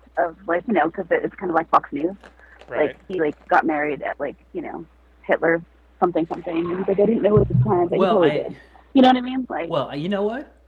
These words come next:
Speaker 1: people know. People know. They're not dumb.
Speaker 3: I
Speaker 1: Especially with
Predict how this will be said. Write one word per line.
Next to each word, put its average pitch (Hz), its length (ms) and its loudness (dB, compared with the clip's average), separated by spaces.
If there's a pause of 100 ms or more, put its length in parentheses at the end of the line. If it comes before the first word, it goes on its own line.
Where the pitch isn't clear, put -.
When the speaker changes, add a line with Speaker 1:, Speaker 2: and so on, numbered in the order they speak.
(440)
Speaker 1:
people 370 240 0
know. 202 280 2
People 392 220 -8
know. 359 500 -2
They're 247 100 -12
not 294 160 -12 (120)
dumb. 180 360 -8
Speaker 3:
I 139 280 -10 (360)
Speaker 1:
Especially - 360 -12
with 240 140 -8